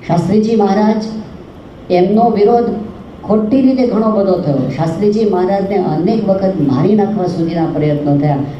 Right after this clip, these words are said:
શાસ્ત્રીજી મહારાજના સંતોને બામણ ગામમાં ઉપરથી ફેંકી દેવાના પ્રયત્ન થયા અને સંતોને મૂઢ માર માર્યો જેમણે.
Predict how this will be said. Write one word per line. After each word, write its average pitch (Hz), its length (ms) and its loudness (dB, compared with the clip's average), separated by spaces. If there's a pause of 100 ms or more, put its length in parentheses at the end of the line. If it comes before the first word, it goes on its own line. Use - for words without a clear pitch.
શાસ્ત્રીજી 180 460 2
મહારાજના 175 260 0
સંતોને 165 520 0
બામણ 147 440 2
ગામમાં 180 400 -2 (320)
ઉપરથી 214 460 2
ફેંકી 202 420 0
દેવાના 247 460 2
પ્રયત્ન 196 520 0
થયા 190 200 0
અને 185 220 0
સંતોને 185 480 0
મૂઢ 147 360 0
માર 147 340 2
માર્યો 185 280 0
જેમણે. 160 400 0